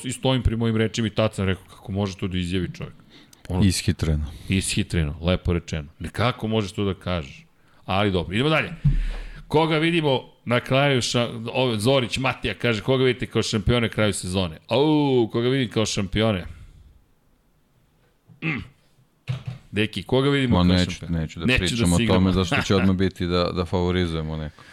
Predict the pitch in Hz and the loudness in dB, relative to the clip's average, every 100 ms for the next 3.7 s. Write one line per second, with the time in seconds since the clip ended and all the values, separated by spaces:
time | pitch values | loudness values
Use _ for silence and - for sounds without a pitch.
0 | - - 160 160 143 131 117 123 139 120 | -18 -4 0 2 0 0 0 2 0 -2
1 | 113 135 135 107 - 120 127 131 139 113 | -2 0 0 -2 -2 0 2 0 0 -2
2 | 110 131 120 - 98 95 92 - 135 - | 0 2 0 -4 -4 -2 -2 -2 -4 -4
3 | - 98 101 98 104 101 | -6 -6 -2 -2 0 0